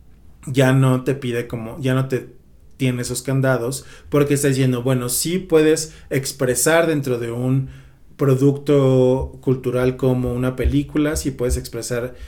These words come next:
es-, eh, una historia a través del sexo, a través del consumo de drogas, pero esas historias ya se van a clasificar dentro de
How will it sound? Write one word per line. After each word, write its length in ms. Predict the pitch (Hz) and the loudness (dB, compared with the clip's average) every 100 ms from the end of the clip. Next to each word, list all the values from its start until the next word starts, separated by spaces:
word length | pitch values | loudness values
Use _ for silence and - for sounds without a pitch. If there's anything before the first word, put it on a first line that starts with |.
| - - | -18 -2
es-, 300 | 139 131 - | 0 0 -4
eh, 320 | 127 113 - - - - | -8 -6 -10 -18 -18 -2
una 220 | 131 131 | 2 2
historia 380 | 127 151 143 127 | 2 2 4 4
a 20 | |
través 240 | 117 117 117 | 2 -4 -4
del 140 | 123 | -2
sexo, 340 | - 131 131 | -2 -2 -2
a 60 | 113 | -4
través 240 | 113 113 | -6 -6
del 100 | 123 | -6
consumo 380 | 120 117 123 127 | -6 -10 -6 -4
de 60 | 139 | 0
drogas, 440 | 156 135 135 - - - - | 0 0 -2 -6 -16 -20 0
pero 260 | 139 127 | 2 6
esas 400 | 135 156 - 156 | 6 6 2 0
historias 340 | 165 139 165 147 | -2 0 0 2
ya 120 | 123 | 0
se 120 | - | 0
van 140 | 127 120 | -2 -2
a 80 | |
clasificar 720 | 117 113 113 - - 113 110 135 - - 143 | -8 -10 -10 -14 -6 -6 -6 -10 -18 -18 0
dentro 440 | 135 127 127 123 | 2 2 2 0
de 540 | 120 113 117 135 - | 0 -4 -4 -6 -8